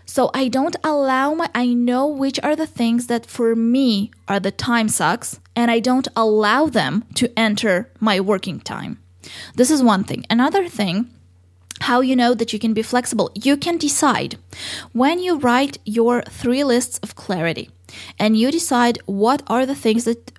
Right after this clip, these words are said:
you, are your commitments, projects or chores or whatever,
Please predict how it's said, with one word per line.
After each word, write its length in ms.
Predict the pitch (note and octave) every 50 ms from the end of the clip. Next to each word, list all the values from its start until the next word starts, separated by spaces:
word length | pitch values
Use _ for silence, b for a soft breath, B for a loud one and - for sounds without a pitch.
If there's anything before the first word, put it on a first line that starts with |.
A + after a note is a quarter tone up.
| _ _
you, 200 | - F#3+ G#3 A3 -
are 120 | - G3+ G3+
your 200 | G3 F#3 F#3 D#3+
commitments, 800 | - - G#3+ F#3+ G3 G#3 G#3+ - D#4+ E4 E4+ F4+ F4 - - - - _ -
projects 680 | - - A3 A3 G#3+ G#3+ G#3+ A#3 A3 G#3 G#3 - - - -
or 220 | G3 F#3 - - -
chores 460 | - - - A#3 A3+ G#3+ G#3 G#3 -
or 80 | -
whatever, 460 | - - D3 - G3+ G#3+ A#3 G#3+ A3+